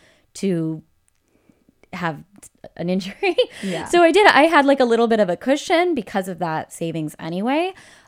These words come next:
Speaker 1: Um, but I, uh, disability really helps
Speaker 2: Yeah.
Speaker 1: a lot.
Speaker 2: Yeah.
Speaker 1: It takes a lot of the stress off, but it's also gonna run out.
Speaker 2: Right.
Speaker 1: You know, it's only so much money. Um,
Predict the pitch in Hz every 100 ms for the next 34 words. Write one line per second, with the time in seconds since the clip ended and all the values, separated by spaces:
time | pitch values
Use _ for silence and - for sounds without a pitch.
0 | - 202 190 175 165 160 _ _ _ _
1 | _ _ _ 170 185 165 160 147 - _
2 | _ _ _ _ _ _ _ _ _ 180
3 | 185 180 175 151 - - - 208 _ _
4 | - 196 214 233 208 208 226 226 - -
5 | 170 165 170 170 165 160 156 _ _ _
6 | _ - - - - _ _ - - -
7 | 190 175 165 160 156 151 - - - 196
8 | - 202 185 190 175 170 160 - - 160
9 | - 190 196 - 202 190 240 269 269 277
10 | 269 262 277 262 123 - _ _ - -
11 | 180 180 175 214 - 214 220 214 214 220
12 | 208 - 247 180 156 156 _ _ _ _
13 | - 185 180 175 180